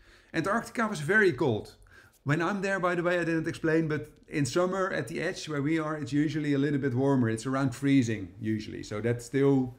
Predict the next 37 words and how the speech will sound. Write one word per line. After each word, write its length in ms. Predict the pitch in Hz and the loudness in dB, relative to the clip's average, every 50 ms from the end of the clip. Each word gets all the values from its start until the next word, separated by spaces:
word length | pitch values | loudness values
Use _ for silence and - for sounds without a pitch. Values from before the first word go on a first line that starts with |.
| - - _ | -18 -20 _
still 240 | - - 156 143 123 | -4 0 2 4 6
doable, 420 | 123 160 165 143 120 107 107 104 | 8 8 8 8 6 4 0 -2
I 80 | 104 101 | -4 -6
would 140 | 101 101 | -6 -8
say. 240 | - - 98 123 156 160 - _ _ _ - - - - - - - - | -8 -8 -8 -8 -10 -12 -16 _ _ _ -20 -20 -20 -20 -20 -14 -2 2
There 100 | 170 180 | 2 4
are 40 | |
hardly 360 | 151 190 220 247 220 214 220 208 | 4 4 2 2 2 2 0 0
any 180 | 208 214 220 | 2 2 0
plants. 440 | 208 214 226 233 202 135 117 - - | 2 2 2 2 2 2 0 -2 -6
There 120 | - 131 | -6 -6
are 40 | 139 | -4
only 160 | 156 160 165 | -2 -2 -2
two 180 | 160 - 190 190 | -4 -4 -6 -8
species 380 | - - 220 202 180 160 147 175 | -8 -6 -8 -8 -8 -8 -8 -8
of 100 | - - | -8 -4
plants, 320 | 165 160 185 196 180 - | -4 -2 -2 -4 -4 -6
and 140 | - 151 147 | -6 -6 -6
it's 240 | 147 - - - - _ _ _ _ - - | -6 -6 -8 -12 -16 _ _ _ _ -16 -4
almost 380 | - 190 214 220 208 214 - - | 0 2 4 4 4 2 0 -2
completely 420 | - 160 - 180 180 180 147 170 | -6 -6 -2 0 0 0 0 -4
covered 320 | 165 - 170 165 143 151 147 | -4 -2 -2 -2 -2 -4 -4
in 120 | 151 147 | -4 -4
ice. 420 | 165 180 160 110 - - - - - _ _ - | -4 -4 -4 -4 -6 -8 -12 -14 -16 _ _ -8
There's, 240 | 117 117 123 117 120 | -6 -4 -4 -4 -4
I 160 | 127 123 123 | -4 -4 -4
think 160 | 120 160 147 | -4 -4 -4
there's 160 | 143 143 160 | -4 -4 -4
only 160 | 165 151 147 | -2 0 2
one 240 | 143 127 151 175 175 | 2 4 2 2 0
percent 320 | - 165 - 165 160 147 139 | -4 -6 -6 -6 -6 -6 -6
of 100 | 120 143 | -6 -6
Antarctica 420 | 135 147 147 135 - - - 135 | -4 -4 -4 -6 -6 -6 -4 0
not 280 | 123 123 135 - - - | 2 4 4 2 0 -4
covered 260 | 139 127 117 120 117 | -6 -6 -4 -4 -6
in 100 | 123 120 | -6 -6
ice. 340 | 117 117 110 - - - | -6 -6 -6 -8 -12 -18